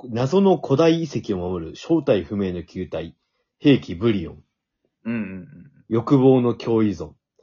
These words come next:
Speaker 1: ガス生命体愛。
Speaker 2: うんうんうんうん。
Speaker 1: あと、
Speaker 2: うん。
Speaker 1: 殺意を伝染させる魔物。装備のヘ-、蛇、ヘルベルス。
Speaker 2: あ、じゃあベリオンは別だ。ベリオンっていたよね、でもね。いない？
Speaker 1: いない。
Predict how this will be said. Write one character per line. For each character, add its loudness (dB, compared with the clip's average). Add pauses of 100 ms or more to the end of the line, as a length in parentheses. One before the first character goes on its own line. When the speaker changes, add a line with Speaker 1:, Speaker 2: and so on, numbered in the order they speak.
(280)
Speaker 1:
ガ -4
ス -10
生 2
命 2
体 -2
愛。 -4 (600)
Speaker 2:
う -6
ん -4
う -4
ん -4
う -4
ん -6 (480)
う -12
ん。 -12
Speaker 1:
あ -8
と、 -2
Speaker 2:
う -12
ん。 -12 (280)
Speaker 1:
殺 -2
意 -4
を -4
伝 -2
染 -4
さ -16
せ -10
る -6
魔 -6
物。 -10 (520)
装 6
備 2
の -4
ヘ-、 -6 (180)
蛇、 -2 (140)
ヘ 0
ル 6
ベ 0
ル -14
ス。 -20 (1080)
Speaker 2:
あ、 -14 (680)
じ -2
ゃ 2
あ 2
ベ 4
リ 6
オ 4
ン 0
は -2
別 -4
だ。 -4 (640)
ベ 2
リ 2
オ 2
ン 0
っ -12
て -6
い -6
た -4
よ -4
ね、 -10
で -14
も -14
ね。 -16
い -8
な -4
い？ -14 (140)
Speaker 1:
い -12
な -6
い。 -12